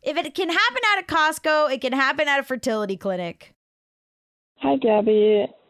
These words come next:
Speaker 2: Um, my name is Kate, and I'm calling from Albany, New York. And I heard your call for things about pregnancy, surrogacy, childcare,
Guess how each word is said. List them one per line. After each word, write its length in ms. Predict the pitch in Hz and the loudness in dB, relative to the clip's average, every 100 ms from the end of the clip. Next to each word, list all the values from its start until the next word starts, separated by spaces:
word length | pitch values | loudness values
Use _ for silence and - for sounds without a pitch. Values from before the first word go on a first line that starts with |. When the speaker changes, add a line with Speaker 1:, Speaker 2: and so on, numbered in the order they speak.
| - | -6
Speaker 2:
Um, 440 | 196 190 185 180 | 0 0 0 0
my 120 | 185 202 | 0 2
name 200 | 240 285 | 2 0
is 100 | 311 - - - | -4 -12 -14 -4
Kate, 460 | 196 180 226 - _ _ - | -2 0 0 -2 _ _ -6
and 360 | 180 180 175 | -4 -4 -4
I'm 140 | 175 196 | -6 -4
calling 500 | 208 170 165 185 - | -4 -4 -4 -6 -6
from 540 | 190 180 180 180 175 - - | -4 -2 -4 -4 -6 -8 -6
Albany, 380 | 175 175 180 | -4 -2 -2
New 120 | 214 269 | -2 -2
York. 300 | 220 262 - - _ _ _ - | -2 -4 -8 -20 _ _ _ -6
And 240 | 196 190 | -4 -2
I 480 | 180 180 180 185 - _ _ | 0 2 0 -2 -6 _ _
heard 240 | - 254 240 | 0 2 2
your 140 | 226 | 0
call 420 | - 220 196 196 - | 0 2 2 0 -2
for 300 | 208 185 180 196 - | 0 2 0 -2 -4
things 220 | 180 180 | -4 -2
about 360 | 175 170 - - _ _ _ | -2 0 -2 -4 _ _ _
pregnancy, 800 | 262 226 208 208 - 196 185 190 202 | 0 0 0 -2 0 2 2 -2 -2
surrogacy, 880 | 190 185 - 185 180 175 170 175 - - | -2 -2 -4 -2 0 0 0 -2 -6 -8
childcare, 640 | 202 165 - 170 - 73 | -4 -4 -4 -2 -2 -2